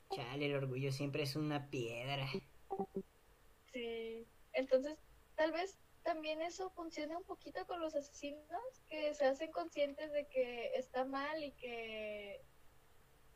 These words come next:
Speaker 2: y que, pues, eso tal vez no los van a llevar a algo como que totalmente bueno, pero si por un segundo les está dando aprobación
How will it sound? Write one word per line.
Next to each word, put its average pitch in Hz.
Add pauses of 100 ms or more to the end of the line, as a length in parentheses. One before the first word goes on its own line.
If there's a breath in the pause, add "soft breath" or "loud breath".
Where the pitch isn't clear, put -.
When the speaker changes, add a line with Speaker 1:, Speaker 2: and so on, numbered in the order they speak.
(520)
Speaker 2:
y 262
que, 254
pues, 254
eso 254
tal 240
vez 262
no 262
los 269
van 254
a 269
llevar 226
a 240
algo 233
como 214
que 202 (340)
totalmente 269 (140)
bueno, 285
pero 254
si 254
por 240
un 269
segundo 302
les 285
está 269
dando 262
aprobación 233